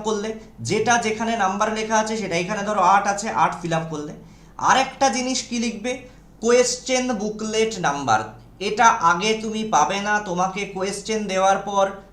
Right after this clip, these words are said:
প্রথমে অনেকেই কি করে, কোয়েশ্চেন দেওয়ার পর, "আমার কি কোয়েশ্চেনে কি পড়েছে দেখি, জানা পড়েছে কিনা", দরকার নেই। আগে দেখো কোয়েশ্চেনের ওপর এরকম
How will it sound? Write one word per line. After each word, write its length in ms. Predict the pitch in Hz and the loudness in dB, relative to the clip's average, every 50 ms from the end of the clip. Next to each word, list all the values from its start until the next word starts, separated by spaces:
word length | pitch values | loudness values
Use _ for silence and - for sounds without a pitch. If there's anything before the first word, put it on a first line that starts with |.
| - - - - - - - | -20 -20 -20 -20 -18 -8 -4
প্রথমে 640 | 202 220 220 220 247 240 220 180 170 180 175 170 | -2 0 0 2 2 0 2 0 -2 -2 -4 -4
অনেকেই 400 | 165 185 208 233 233 247 240 240 | -4 -2 -2 -2 -2 -2 -4 -4
কি 140 | - 226 233 | -4 -6 -6
করে, 220 | - 233 220 214 208 | -4 -2 -2 -2 -2
কোয়েশ্চেন 440 | 214 208 208 208 208 220 220 220 | -4 -4 -4 -4 -2 -2 -2 -2
দেওয়ার 200 | 214 220 220 214 | 2 2 2 2
পর, 200 | 214 202 180 170 170 - - - - - - - - - - - - - - | 2 2 -2 -2 -2 -6 -12 -18 -20 -20 -20 -20 -20 -20 -20 -20 -20 -12 -4
"আমার 280 | - 180 208 233 240 226 226 | 0 2 2 4 2 2 0
কি 140 | - 220 220 220 - 220 | -2 0 2 2 2 4
কোয়েশ্চেনে 400 | 220 220 214 214 - 226 220 220 | 4 4 4 4 2 -2 -2 -2
কি 140 | 220 233 220 | -4 -4 -4
পড়েছে 360 | - 196 208 208 208 208 214 | -4 -2 0 0 0 0 0
দেখি, 300 | 196 202 196 202 214 180 | -2 -2 -2 -2 -2 0
জানা 200 | 180 180 185 208 | 2 4 4 2
পড়েছে 320 | 208 214 208 208 208 214 | 2 2 0 2 0 0
কিনা", 340 | 214 214 208 196 196 - - 175 | -4 -4 -4 -4 -4 -4 -4 -2
দরকার 320 | 180 196 202 196 185 151 | -2 -2 -2 -2 -4 -4
নেই। 180 | 131 110 95 - - - - - - | -4 -6 -8 -10 -14 -18 -20 -10 0
আগে 300 | - 151 190 208 233 233 | 4 4 4 4 4 0
দেখো 240 | 233 233 233 240 240 | 0 -2 0 0 -2
কোয়েশ্চেনের 680 | 233 - 190 214 214 214 - - 226 220 220 226 220 | -2 -2 -4 -2 -2 -2 -2 -2 -2 -2 0 2 2
ওপর 260 | 220 214 190 220 220 | 0 0 0 -2 -2
এরকম 340 | 208 208 214 214 214 208 | -2 -2 -2 -2 -2 -4